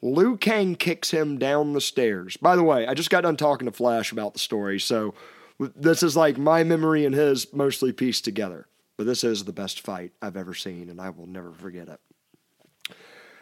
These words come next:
They go down the stairs, get, start punching each other a little bit like that. They somehow end up going back upstairs. I think Chris runs to my mom's room at the end of, the Flash runs to my mom's room at the end of the hall.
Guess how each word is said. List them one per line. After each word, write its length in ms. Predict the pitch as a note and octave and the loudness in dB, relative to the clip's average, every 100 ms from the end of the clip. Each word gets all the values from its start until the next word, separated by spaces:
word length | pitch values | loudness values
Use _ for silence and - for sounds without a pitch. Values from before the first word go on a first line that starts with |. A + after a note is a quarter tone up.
| - | -4
They 160 | C3 | -2
go 240 | A#2 D3 F#3+ | 2 4 6
down 240 | C4 C#4 | 6 4
the 60 | B3+ | 2
stairs, 720 | - D#3 B2+ G#2+ G#2 A2+ - _ _ _ _ _ _ _ _ _ _ _ _ _ G#2+ A2+ | 0 2 2 0 -2 -6 -8 _ _ _ _ _ _ _ _ _ _ _ _ _ -20 -2
get, 440 | D3 G3+ A3+ - - | 2 4 2 -4 -10
start 440 | E3+ - F#3 G#3 | -6 2 4 4
punching 380 | - F#3+ E3+ D#3+ | 2 2 2 -2
each 200 | D3 B2+ | -2 0
other 240 | C#3+ B2+ B2 | 0 2 2
a 60 | |
little 200 | A#2+ A#2 | 2 0
bit 240 | A2 A2+ - | 0 -2 -2
like 260 | G#2 G2 | -6 -6
that. 360 | G2+ F#2+ G2+ - _ _ _ _ _ _ | -8 -8 -8 -10 _ _ _ _ _ _
They 160 | A#2+ A#2 | -2 -2
somehow 520 | - F#3 A#3 A#3 G#3+ | 0 0 2 4 4
end 140 | G3 | 2
up 160 | F3+ - | 0 0
going 260 | D#3+ C#3+ A2+ | 0 0 0
back 340 | C#3 E3+ F3+ | 0 0 0
upstairs. 560 | F3+ - D3+ D3+ D3 B2+ | -2 -2 0 2 2 -2
I 40 | |
think 300 | A2 D3+ - | -6 -8 -8
Chris 340 | - C#3+ C#3+ - | -4 -4 -4 -10
runs 440 | A#2+ A#2 C#3 C#3 - | -6 -2 0 -2 -6
to 100 | C3+ | -4
my 120 | A#2+ | -4
mom's 460 | A#2 A#2+ A#2+ A2+ | -2 -2 -2 -4
room 280 | G#2+ G#2+ G#2 | -6 -6 -6
at 140 | G2+ - | -8 -10
the 140 | G#2 | -10
end 220 | A#2+ A#2+ | -6 -4
of, 180 | A2+ G#2 | -6 -6
the 140 | A2+ A2 | -6 -6
Flash 500 | - C#3 B2 G#2 - | 0 2 2 0 -2
runs 220 | A#2+ A#2+ | -4 -4
to 60 | |
my 100 | B2+ | -4
mom's 340 | A#2 G#2+ G#2+ G2+ | -4 -4 -6 -6
room 180 | G#2 G2+ | -8 -8
at 120 | F#2+ | -10
the 60 | |
end 160 | G#2 A2+ | -8 -6
of 60 | G#2+ | -6
the 60 | |
hall. 320 | F#2+ G2 F#2+ | -8 -8 -10